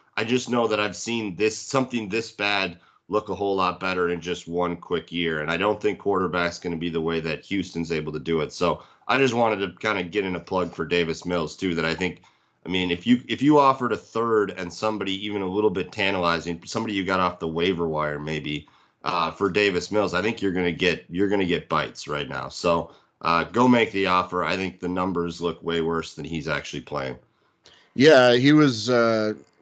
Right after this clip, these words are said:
Speaker 2: always thought of as a project, and I, I, I know we weren't expecting immediate success, but what you look for is, you know, attributes, and I think he's
Speaker 1: Right.
Speaker 2: shown plenty of attributes. So I think I agree with you. I, I have been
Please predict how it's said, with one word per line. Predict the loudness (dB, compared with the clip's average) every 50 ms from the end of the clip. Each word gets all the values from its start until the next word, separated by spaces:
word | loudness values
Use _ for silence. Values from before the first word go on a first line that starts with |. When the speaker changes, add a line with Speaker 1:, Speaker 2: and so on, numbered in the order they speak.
| -8 0
Speaker 2:
always | 2 2 4 4 2 0 0
thought | 0 2 2 2
of | 2 2
as | 0 -2 -4 -6
a | -10
project, | -6 -2 2 4 4 4 2 0 -2 -4 -2 0 0 -2 -4 -4 -4
and | -4 -4 -2 0
I, | 0 0 0
I, | 0 0 -2 -2 -4 _ _ _ _ _ _ -10 -4 -2
I | 0
know | 2 4 4 4 6 6 4 2 0 -4 -6 -2
we | 0 0 2
weren't | 2 0 0 0 0
expecting | -2 -4 -6 -2 -2 -2 -2 0 -2 -2 -2
immediate | 0 0 -2 0 0 0 -2 -2
success, | -4 -6 -6 -4 -4 -4 -2 2 4 4 4 2 0
but | -2 0 0
what | 0 0 0 -2
you | 0
look | 4 4 4 2 0
for | -4 0 2 2 4 4 4
is, | 2 2 0 -2 -4 -10 -14 -18 -20 -20 -20 _ -6
you | -6 -4
know, | -4 -2
attributes, | 0 4 4 4 4 2 -4 -2 -2 -2 -4 -4 -4 -4
and | -4 -2
I | -2 -2
think | -2 0 0 0
he's | 2 2
Speaker 1:
Right. | 0 0
Speaker 2:
shown | -2 -2 -2 0 0 0 -2
plenty | -4 -2 -2 0 2 2 0
of | -2 0 0
attributes. | 0 0 0 -2 -4 -6 -6 -6 -6 -6 -6
So | -2 -2
I | -2
think | 0 0 -2 0 0
I | 0 0 0
agree | -2 -4 -4 -2 0 0 0
with | -2 -4 -6 -4
you. | -4 -4 -2
I, | 0 0 0 2 2 2 2
I |
have | 2 2 2 2 2
been | 2 2 2 2 -2